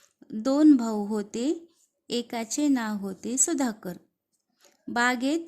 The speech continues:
मोगरा, जाई, जुई, गुलाब, चाफा ही फुले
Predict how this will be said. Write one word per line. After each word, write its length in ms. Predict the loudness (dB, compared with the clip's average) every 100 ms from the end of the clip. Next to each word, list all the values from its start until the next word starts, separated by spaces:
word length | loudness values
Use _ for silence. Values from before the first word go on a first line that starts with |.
| -12 -6
मोगरा, 560 | 0 0 0 -4 -6 -8 -12 _ _ _ _ _ -8
जाई, 500 | -4 -2 -2 -4 -4 -6 -8 _ _ _ _ _ _ -8
जुई, 480 | -2 -2 -2 -4 -4 -6 -18 _ _ -14
गुलाब, 520 | -8 -6 -4 -4 -4 -6 -10 _ _ _ _ -8
चाफा 580 | -2 0 -2 -8 -8 -8 -10 _
ही 320 | -4 0 0
फुले 680 | -2 -10 -6 -6 -8 -10